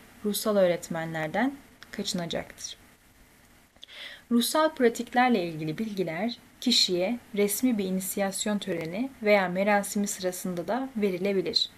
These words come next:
İnisiye olmak yeni bir başlangıcı deneyimlemektir. Kriya Yoga inisiyasyonu sırasında adanan kişi felsefe, yapıcı hayat tarzı alışkanlıkları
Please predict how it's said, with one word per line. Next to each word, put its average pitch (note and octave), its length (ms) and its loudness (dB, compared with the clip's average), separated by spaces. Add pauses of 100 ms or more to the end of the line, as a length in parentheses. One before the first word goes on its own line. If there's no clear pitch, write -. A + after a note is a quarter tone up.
(760)
İnisiye G#3+ 440 4
olmak G3+ 540 2 (120)
yeni G#3+ 240 6
bir A3 160 0
başlangıcı F#3 680 -2
deneyimlemektir. E3+ 920 -4 (760)
Kriya B3+ 280 2
Yoga F#3+ 300 2
inisiyasyonu F3+ 800 -4
sırasında E3+ 640 -6 (380)
adanan G3 400 2
kişi - 400 -2 (440)
felsefe, G3+ 720 0 (280)
yapıcı F#3+ 340 -2
hayat G#3+ 300 -2
tarzı F3+ 320 -2
alışkanlıkları E3+ 920 -4